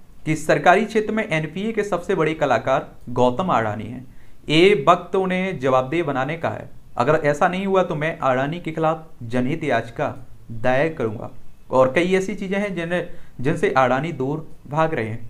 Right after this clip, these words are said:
कोई उनसे सवाल भी नहीं पूछ रहा है। अडानी अपने सरकार के करीबी होने की छवि बना रहे हैं,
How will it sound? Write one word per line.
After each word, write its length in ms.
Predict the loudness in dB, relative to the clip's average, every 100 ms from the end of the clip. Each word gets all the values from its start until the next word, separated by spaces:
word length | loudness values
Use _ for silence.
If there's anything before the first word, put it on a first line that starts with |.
| 0
कोई 180 | 2 4
उनसे 260 | 2 -2
सवाल 320 | 0 4 4 4
भी 140 | 0
नहीं 200 | -2 -4
पूछ 200 | -4 -4
रहा 120 | -4
है। 120 | -4 -10 -16 -16 -18 -4 4
अडानी 380 | 6 6 4 0
अपने 200 | -2 -2
सरकार 360 | 0 4 2
के 80 | 2
करीबी 320 | -2 -2 -2
होने 260 | -2 -2 -4
की 100 | -4
छवि 260 | -4 -4
बना 220 | -2 -2 -2
रहे 120 | -4
हैं, 200 | -8